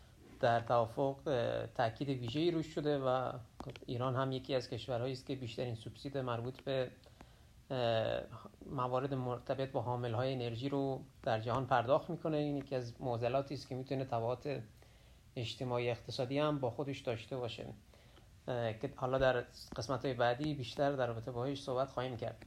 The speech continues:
ممنون از شما. اه، آقای دکتر موسوی، خیلی خوش اومدید. اه، اگر شما صحبتی دارید در این قسمت بفرمایید. شما تشریف نداشتید، اما ما سه قسمت خواهیم داشت. در قسمت اول، اه،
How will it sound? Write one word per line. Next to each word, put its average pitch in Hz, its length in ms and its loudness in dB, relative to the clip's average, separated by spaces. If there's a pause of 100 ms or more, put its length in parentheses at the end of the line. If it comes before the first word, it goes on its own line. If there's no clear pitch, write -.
ممنون 135 280 2
از 123 160 0
شما. 123 320 -4 (720)
اه، 117 400 0 (260)
آقای 170 260 6
دکتر 185 280 4
موسوی، 185 540 4
خیلی 170 180 -2
خوش 175 240 0
اومدید. 151 640 4
اه، 123 360 0 (300)
اگر 135 300 4
شما 135 260 -2
صحبتی 135 380 2
دارید 156 480 0
در 139 140 6
این 139 180 -2
قسمت 135 280 -2
بفرمایید. 170 520 4
شما 147 380 0
تشریف 135 400 0
نداشتید، 147 520 0
اما 156 460 2 (500)
ما 156 80 6
سه 151 180 2
قسمت 170 420 6
خواهیم 143 220 2
داشت. 139 220 4
در 139 100 2
قسمت 151 360 2
اول، 147 640 6 (800)
اه، 123 400 4